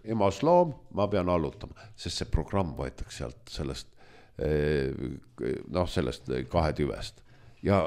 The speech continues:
ei võida tegelikult kumbki pool. Ja vaata, sealt tulebki see võrdõiguslikkus.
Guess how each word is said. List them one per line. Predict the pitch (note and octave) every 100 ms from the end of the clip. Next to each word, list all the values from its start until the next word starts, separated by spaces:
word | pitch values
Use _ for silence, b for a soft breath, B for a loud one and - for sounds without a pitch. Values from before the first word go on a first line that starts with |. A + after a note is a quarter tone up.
| -
ei | A#2
võida | A#2 C3+ D#2 -
tegelikult | G#2 F#2 C#2+ -
kumbki | G2 E2+ -
pool. | - C#2 - B B
Ja | F#2+
vaata, | B2+ G2
sealt | - G#2 -
tulebki | A2+ F#2+ - C#2
see | F2
võrdõiguslikkus. | G2 G#2+ F2+ - F#2+ F#2 D2+ - D2 D2 - D#2+